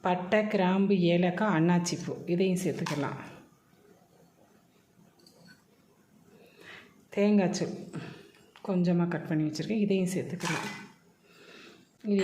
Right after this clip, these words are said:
எல்லாம் கொஞ்சமா தண்ணி விட்டு நல்லா பேஸ்ட் போல அரைச்சுக்கலாம். இப்ப கால் பதத்துக்கு கிழங்கு வெந்துருச்சு. இதை நம்ம வடிச்சு வச்சுக்கலாம். இப்ப கிரேவி செய்யறதுக்கு எண்ணெய் சேர்த்துக்கலாம். ஃபஸ்ட்டு வெங்காயமும்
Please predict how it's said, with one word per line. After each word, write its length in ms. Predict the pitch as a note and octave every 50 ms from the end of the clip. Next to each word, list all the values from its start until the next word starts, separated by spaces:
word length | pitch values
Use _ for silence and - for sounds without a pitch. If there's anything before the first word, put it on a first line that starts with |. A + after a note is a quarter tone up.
| F#3
எல்லாம் 240 | F#3 G#3 A#3+ A3+ - -
கொஞ்சமா 380 | G3+ F#3+ F#3+ F3+ A3 G#3+ G#3 F#3+ F3+ F#3+
தண்ணி 220 | E3+ E3 F3+ F#3 F3 E3
விட்டு 220 | - - - B3 C4+ A#3
நல்லா 180 | F3+ E3 F3+ F3 F3
பேஸ்ட் 320 | G3 F#3 F3+ F#3 - - -
போல 160 | F3+ F3 G3 F#3+ D#3
அரைச்சுக்கலாம். 520 | C#3+ C3+ - - - D3+ C#3 B2+ A2 - - - - - - - - - _ _ _ - - - - - - - - - - - - - - - - - - - - _ A3+
இப்ப 160 | G#3+ G#3 A#3 G#3+ - G3+
கால் 240 | F#3 G3+ A3+ G#3+ A3
பதத்துக்கு 420 | A3 G#3 A#3+ A#3+ - A#3+ G#3+ A3+ G#3+ G#3+
கிழங்கு 320 | F#3+ F#3 F#3+ G3 G3 F3+ F3+ E3+
வெந்துருச்சு. 500 | F3 F3+ G3+ G#3+ G#3 E3+ - - E3+ F#3+ B3 C4+ - - - - - - - A3+
இதை 80 | G3+ G3+ G3
நம்ம 140 | F#3 F3 E3
வடிச்சு 260 | E3+ F3 G3+ G#3 G#3 G#3
வச்சுக்கலாம். 520 | E3+ E3+ - - - D#3+ - D3+ D#3+ - - _ - - - _ _ _ _ - - - - _ - - - - - - - - - - _ - -
இப்ப 180 | - - G#3+ G#3 G#3 G#3
கிரேவி 260 | G#3 G#3 G#3+ A3 G#3+ G#3+ G#3+
செய்யறதுக்கு 500 | F#3 E3 D#3+ D#3+ D3+ D3+ D3+ - D3+ E3 A3 B3+ - - - - - - - - - - - - - - - - - - _ - E3+
எண்ணெய் 220 | E3+ F3+ F#3+ F3 - D#3+
சேர்த்துக்கலாம். 420 | C3+ - D#3+ D3+ C3 C3 C3+ -
ஃபஸ்ட்டு 320 | - C3+ C#3 - - D#3+ D3+ D3+ - - - - - - - - _ _ _ _ _ _ _ _ _ _ _
வெங்காயமும் 560 | _ - - D3 C#3 C#3 C#3 C#3+ F3+ G#3+ G#3+